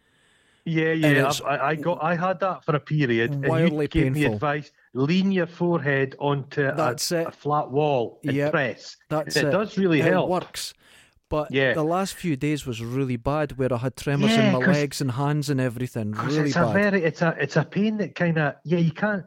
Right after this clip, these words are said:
Speaker 1: it's just every, it's a weird one, isn't
Speaker 2: And
Speaker 1: it?
Speaker 2: it just shoots over. And I got it
Speaker 1: It's,
Speaker 2: years
Speaker 1: it's,
Speaker 2: ago at
Speaker 1: yeah,
Speaker 2: work. It,
Speaker 1: yeah.
Speaker 2: I, I stretched in the wrong
Speaker 1: Mm-hmm.
Speaker 2: way and I, I crunched my
Speaker 1: Yeah,
Speaker 2: neck. And
Speaker 1: yeah.
Speaker 2: it's
Speaker 1: I was bending down to, to pick
Speaker 2: <clears throat>
Speaker 1: up my quill.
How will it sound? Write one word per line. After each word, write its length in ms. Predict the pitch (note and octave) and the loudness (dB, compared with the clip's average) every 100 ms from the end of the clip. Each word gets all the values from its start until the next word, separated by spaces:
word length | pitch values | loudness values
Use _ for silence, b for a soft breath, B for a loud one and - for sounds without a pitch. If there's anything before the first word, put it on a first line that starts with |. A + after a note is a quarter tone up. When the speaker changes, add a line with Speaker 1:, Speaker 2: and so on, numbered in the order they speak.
| b | b
Speaker 1:
it's 240 | D#3 D3+ - | -8 -6 -2
just 240 | G3+ - | -4 -2
every, 400 | D3+ E3 F3+ F#3+ C#3 C#3+ | -2 -2 0 0 0 -4
it's 160 | C3 | -2
a 60 | D3+ | 0
weird 280 | C#3+ G#3+ C#3+ | 2 2 2
one, 160 | C3+ | 0
isn't 200 | D#3+ E3 | 0 2
Speaker 2:
And 100 | D3 | 0
Speaker 1:
it? 40 | D3 | 0
Speaker 2:
it 40 | |
just 160 | C#3+ - | -2 -4
shoots 340 | - F3+ - | -2 -4 -2
over. 340 | D3 C#3 B2+ G#2 _ - | -2 -2 -4 -6 _ -8
And 100 | D3+ | -4
I 60 | G3+ | -2
got 160 | G3+ | -2
it 60 | D#3 | 0
Speaker 1:
It's, 60 | C3+ | 0
Speaker 2:
years 180 | F3+ C#3+ | 2 2
Speaker 1:
it's, 140 | C3 | 2
Speaker 2:
ago 180 | C#3+ C3 | 0 0
at 100 | C#3 | 0
Speaker 1:
yeah, 80 | C#3 | 0
Speaker 2:
work. 280 | F#3 C#3+ C#3 | -2 -2 0
It, 100 | D3 | 2
Speaker 1:
yeah. 280 | D#3 C#3 - | 2 0 -4
Speaker 2:
I, 100 | C#3 | -12
I 40 | |
stretched 440 | - F3 F3+ D#3+ | -8 -4 -4 -4
in 80 | D3 | -6
the 60 | C3 | -2
wrong 180 | C3 B2+ | 0 0
Speaker 1:
Mm-hmm. 80 | B2+ | 0
Speaker 2:
way 160 | D3+ | -2
and 120 | C#3 B2 | -2 -4
I, 60 | - | -8
I 60 | C3 - | -16 -10
crunched 300 | - E3 C3+ | -4 -4 0
my 60 | C#3 | 2
Speaker 1:
Yeah, 100 | C#3 | 4
Speaker 2:
neck. 300 | C#3+ - - | 2 -2 -2
And 80 | B2+ | 0
Speaker 1:
yeah. 40 | |
Speaker 2:
it's 260 | A2+ A2+ - B B | 0 -4 -10 B B
Speaker 1:
I 200 | C#3 D#3+ | 0 0
was 160 | F#3 D#3 | 0 -2
bending 460 | B2 E3 D#3 D3+ C3+ | 2 2 2 0 2
down 340 | C3+ C3 A2+ | 2 2 0
to, 160 | B2+ A2+ - _ | 0 0 -4 _
to 80 | - | -4
pick 240 | - C#3 B2 | 0 2 0
Speaker 2:
<clears throat> 40 | |
Speaker 1:
up 180 | G#2 - | -2 -4
my 120 | A#2+ | -8
quill. 500 | - C#3+ B2 F2+ - | -2 0 0 -2 -8